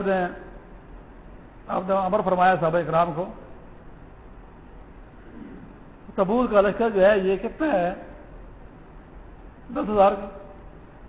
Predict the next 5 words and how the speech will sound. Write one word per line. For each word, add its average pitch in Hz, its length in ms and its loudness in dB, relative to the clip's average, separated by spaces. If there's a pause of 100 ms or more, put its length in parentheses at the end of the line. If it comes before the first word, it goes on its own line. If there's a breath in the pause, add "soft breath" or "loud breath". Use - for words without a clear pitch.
(2000)
تبوک 190 320 -2
کا 175 100 4
لشکر، 170 280 0 (1400)
ہاں 175 140 2
جی، 240 140 -2